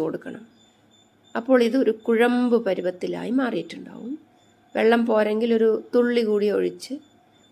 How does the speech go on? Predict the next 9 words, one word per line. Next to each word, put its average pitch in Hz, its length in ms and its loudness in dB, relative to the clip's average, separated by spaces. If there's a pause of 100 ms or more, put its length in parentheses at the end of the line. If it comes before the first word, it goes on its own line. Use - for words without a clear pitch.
വീണ്ടും 196 640 4 (960)
കുഴമ്പ് 226 640 2
പരുവത്തിലാവുന്നത് 180 1080 -4
വരെ 165 200 -14 (640)
നല്ല 180 760 -10
പോലെ 208 200 -4 (100)
കുഴച്ചെടുക്കണം. - 640 -4 (1600)
പാത്രത്തിൽ 233 540 -2
ഒട്ടിപ്പിടിക്കാതിരിക്കാൻ 254 920 0